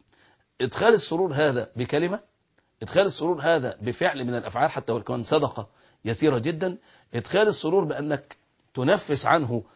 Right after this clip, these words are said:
كربة من كرب الدنيا، حتى لو وعدته وعداً تستطيع أن توفيه بعد، آه، وقت من الأوقات، المهم أن تدخل سرورا على مسلم، هذا أيضًا من العبادات المهجورة. مجرد أنك تحث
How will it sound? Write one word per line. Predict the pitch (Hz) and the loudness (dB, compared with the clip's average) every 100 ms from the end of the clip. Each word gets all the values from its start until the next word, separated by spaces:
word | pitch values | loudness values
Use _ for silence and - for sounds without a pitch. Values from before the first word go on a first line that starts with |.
| _ _ | _ _
كربة | 180 196 165 | 4 4 4
من | 143 135 | 0 0
كرب | 185 175 | 2 2
الدنيا، | 143 120 175 160 | 2 0 0 0
حتى | 185 196 165 | 0 2 4
لو | 170 202 165 - | 6 6 2 0
وعدته | 135 143 202 - 143 | 4 4 2 0 -2
وعداً | 143 175 175 190 | 2 2 2 0
تستطيع | 156 - 131 - 131 190 160 131 | -2 -8 -12 -8 -6 0 2 0
أن | 120 | -2
توفيه | 135 120 165 160 | -4 -4 -2 0
بعد، | 131 117 117 113 - _ _ _ _ | 0 -2 -2 -6 -8 _ _ _ _
آه، | 110 107 | -6 4
وقت | 139 - 139 | 4 4 0
من | 131 139 | -2 0
الأوقات، | 139 120 - 175 - _ - | 0 -2 0 -2 -2 _ -12
المهم | 117 113 151 175 135 | -10 -4 -4 -4 -6
أن | 107 107 | -6 -8
تدخل | - 190 - 117 | -8 -8 -6 -8
سرورا | 104 117 151 151 127 | -6 -4 -2 0 -4
على | 107 131 135 | -4 -2 -2
مسلم، | 113 120 - 101 90 _ - - | -2 -6 -6 -12 -12 _ -18 -8
هذا | 110 120 | -4 2
أيضًا | 170 170 170 165 _ _ - | 4 4 0 -4 _ _ -4
من | 135 170 | -2 0
العبادات | 117 107 107 107 107 139 113 | -2 -6 -4 -4 0 -2 -2
المهجورة. | 101 104 101 110 98 | -10 -10 -8 -6 -6
مجرد | 107 151 220 226 156 | -2 4 4 4 0
أنك | 143 131 _ _ | -4 -6 _ _
تحث | - - 220 - - | -4 2 2 2 -18